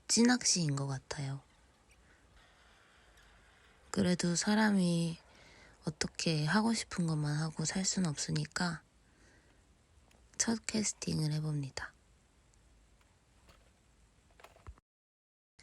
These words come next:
던지는 폼이 조금 웃겨도 이해를 부탁드려요.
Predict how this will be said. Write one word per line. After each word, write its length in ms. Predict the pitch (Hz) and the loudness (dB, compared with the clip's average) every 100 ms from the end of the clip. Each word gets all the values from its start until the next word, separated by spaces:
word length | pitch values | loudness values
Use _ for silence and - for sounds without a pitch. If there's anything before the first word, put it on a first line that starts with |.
| - - - - _ - - | -20 -20 -20 -20 _ -18 -8
던지는 680 | - 196 190 208 202 196 196 | 2 6 6 8 6 6 4
폼이 320 | - 233 214 | 2 4 4
조금 580 | 208 196 196 190 190 170 | 2 -2 0 2 2 0
웃겨도 580 | 151 - 87 175 175 165 | -4 -4 -2 -2 0 0
이해를 640 | 156 170 175 180 175 165 | 0 0 2 2 2 -2
부탁드려요. 680 | - - 196 - 156 147 | -8 -8 -8 -4 -4 -4